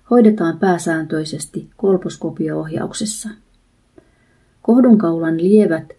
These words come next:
levyepiteelisolumuutokset, L S I L ja lievemmät, paranevat usein seurannassa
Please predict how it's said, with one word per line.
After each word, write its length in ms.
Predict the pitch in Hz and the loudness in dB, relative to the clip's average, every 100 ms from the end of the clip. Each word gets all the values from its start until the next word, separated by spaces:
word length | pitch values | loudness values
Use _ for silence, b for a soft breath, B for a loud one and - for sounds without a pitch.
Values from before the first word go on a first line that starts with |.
| - | -2
levyepiteelisolumuutokset, 1700 | 190 202 175 - 160 175 156 160 160 156 160 180 208 220 214 233 220 - _ _ _ - | 2 2 2 0 -4 -4 -4 -4 -6 -4 -2 0 0 0 0 -2 -2 -10 _ _ _ -6
L 160 | 175 - | -6 -6
S 160 | 175 - | -8 -6
I 200 | 170 156 170 175 | -4 -2 -2 -4
L 40 | 170 - _ - | -4 -10 _ -6
ja 80 | 170 | -2
lievemmät, 640 | 175 165 165 - - - _ _ _ - | 0 0 0 0 -2 -10 _ _ _ -2
paranevat 520 | 185 220 214 175 165 | 4 6 8 6 0
usein 420 | - 185 175 165 | -4 -2 0 0
seurannassa 720 | 165 180 170 165 175 180 - | 0 2 2 0 -2 -4 -6